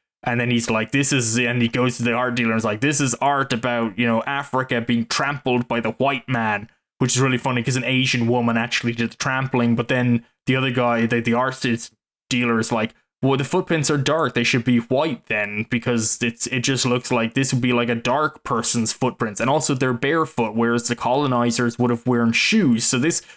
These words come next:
this just looks like a painting of Africa trampling itself." <laughs> And it's just like, <laughs> yeah, you know, when, when you come to art with these kind of, like, very set concepts of, you know, communicating ideas, like, so much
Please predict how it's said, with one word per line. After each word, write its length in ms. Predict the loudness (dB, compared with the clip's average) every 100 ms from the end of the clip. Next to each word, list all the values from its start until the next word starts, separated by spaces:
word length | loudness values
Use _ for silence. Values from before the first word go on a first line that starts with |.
| -2
this 160 | -2
just 240 | 0 -2 0
looks 200 | 0 0
like 140 | -2
a 40 | -2
painting 380 | -2 0 2 2
of 180 | 0 -4
Africa 540 | -8 -8 -14 _ -6 -4
trampling 640 | -4 -2 -2 -4 -2 -2
itself." 720 | -4 -6 -4 0 0 0 -4 -10 _
<laughs> 260 | -6 -6 -6
And 220 | -4 -2
it's 280 | -2 -2 0
just 400 | -2 -2 -2 -4
like, 380 | -4 -4 -4 -2 -2 0 0 0
<laughs> 160 | 0 0
yeah, 180 | 0
you 180 | 0 0
know, 320 | 2 2 2 0 -6 -8 -2
when, 280 | 0 2 2
when 100 | 2
you 140 | 2 0
come 400 | 0 2 2 0
to 280 | 2 2 2
art 300 | 0 0 0
with 180 | 0
these 200 | 0 -2
kind 180 | 0 0
of, 60 | 0
like, 120 | -2
very 640 | -2 -2 0 2 4 2 -2 _
set 720 | -4 -2 2 2 0 -2 -8 -10 _ _ -8
concepts 760 | -2 0 0 -2 -2 -2 -2 -2
of, 120 | 0
you 60 |
know, 140 | 0 0
communicating 760 | 0 2 2 2 0 0 0 0
ideas, 460 | 0 2 2 2 -6 _
like, 180 | -4 -2
so 300 | 0 2 2
much 420 | 2 0 -2 -6